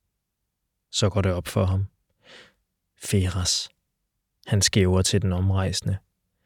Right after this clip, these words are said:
Den lille mand synes ikke at have bemærket den anspændte stemning, der er kommet i høvdingens sal. Eller også lader han sig ikke mærke med den.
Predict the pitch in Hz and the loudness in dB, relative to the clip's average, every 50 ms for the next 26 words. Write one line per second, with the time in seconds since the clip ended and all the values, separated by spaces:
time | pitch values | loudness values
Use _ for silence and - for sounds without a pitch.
0 | _ - - - _ _ _ _ _ _ _ _ - 123 113 110 107 113 120 123 | _ -20 -20 -20 _ _ _ _ _ _ _ _ 4 6 6 8 8 8 8 8
1 | 117 117 113 104 107 - - - 110 110 101 - 107 107 107 113 113 104 104 104 | 8 6 4 4 2 0 2 4 4 4 4 4 4 6 6 6 6 6 4 4
2 | 104 107 101 98 98 98 101 104 110 110 101 107 104 101 98 101 - - - 110 | 4 4 4 4 4 4 4 4 2 2 2 2 2 2 2 2 2 2 2 0
3 | 98 76 - 101 101 - - 113 101 95 98 101 110 110 104 - 107 101 101 - | 0 0 0 0 0 2 4 4 4 4 4 2 2 2 2 2 2 2 2 2
4 | - 110 107 107 110 110 110 104 98 98 101 101 95 107 107 104 98 101 104 - | 2 2 2 4 4 4 4 4 4 4 4 4 4 2 2 2 2 0 0 0
5 | - - 113 104 - 104 107 - _ _ _ _ _ _ _ _ _ _ _ _ | 0 0 0 0 0 -2 -6 -8 _ _ _ _ _ _ _ _ _ _ _ _
6 | _ _ _ - - 120 113 117 117 113 120 117 - - 135 120 113 110 104 101 | _ _ _ 0 2 4 6 8 8 8 8 6 6 6 6 8 8 8 8 8
7 | 101 101 - - 101 104 107 110 107 98 95 98 101 110 107 104 104 101 113 107 | 6 6 4 4 4 4 4 4 4 2 4 4 4 4 4 4 4 4 2 0
8 | 104 | -2